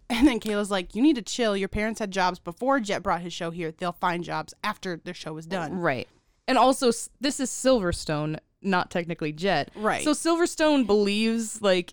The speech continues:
Speaker 2: the props are, are going to work.
Speaker 1: Right.
Speaker 2: And he also can beat the shit out of you because
Speaker 1: Mm-hmm.
Speaker 2: he's actually the action star.
Speaker 1: Right. He was like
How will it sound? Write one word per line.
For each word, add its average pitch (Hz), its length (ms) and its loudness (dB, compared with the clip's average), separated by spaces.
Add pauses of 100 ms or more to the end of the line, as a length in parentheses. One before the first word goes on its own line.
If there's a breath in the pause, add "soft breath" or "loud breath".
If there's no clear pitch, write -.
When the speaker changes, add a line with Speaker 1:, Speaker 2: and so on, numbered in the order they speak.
Speaker 2:
the 180 120 -2
props - 460 0
are, 165 260 0 (180)
are 180 140 0
going 165 280 0
to 160 80 0
work. 147 340 -2 (140)
Speaker 1:
Right. 170 400 -2
Speaker 2:
And 220 120 4
he 247 120 4
also 240 440 4
can 190 380 -2
beat 165 220 -4
the 156 80 -4
shit 143 260 -6
out 151 160 -4
of 160 100 -6
you 175 120 -2
because 175 260 2
Speaker 1:
Mm-hmm. 170 80 2
Speaker 2:
he's 170 180 0
actually 147 500 -2
the 139 180 -4
action 143 360 -6
star. 180 340 -6
Speaker 1:
Right. 220 200 0
He 208 160 -2
was 190 180 -2
like 170 340 -6